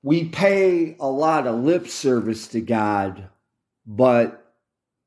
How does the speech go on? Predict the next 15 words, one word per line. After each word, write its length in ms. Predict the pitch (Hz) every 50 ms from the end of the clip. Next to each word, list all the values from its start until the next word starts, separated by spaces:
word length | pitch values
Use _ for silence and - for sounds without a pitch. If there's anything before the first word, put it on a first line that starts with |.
| _ _ _ _ _ _ _ _ _ _ _ _ _ -
out 240 | 131 135 147 147 135
of 180 | 135 131 107 135
ignorance, 880 | 151 160 147 117 127 123 120 117 117 113 110 107 107 - - - - _ _ _ _ _ _ _ _ _ _ _ _ _ -
we 220 | 123 127 147 151
don't 300 | 139 147 147 135 120 120
really 360 | 127 135 135 123 123 127 127
understand. 1120 | 123 120 117 113 104 101 - - - - - 131 127 123 120 113 107 104 101 98 92 92 92 _ _ _ _ _ _ _ _ _ _ _ _ _ _ _ _ _ _ _ _ _ _ _ _ _ _ _ _ _ _ _ _ _ _ _ _ _ - - - _ _ _ _ _ _ _ _ _ _ _ _ _ -
We 200 | 127 135 156 156
just 340 | - 143 160 147 156 - -
don't 240 | 151 139 139 135
understand 680 | 135 135 127 117 113 113 - - 135 131 127 123 117 117
how 240 | 113 123 120 120 117
God 440 | 113 120 120 117 117 113 104 92 104
works. 640 | 110 107 107 104 101 - - - - - - _ _ _ _ _ _ _ _ _ _ _ _ _ _ _ _ -
Um, 580 | 104 104 101 98 92 87 85 82 78 76 78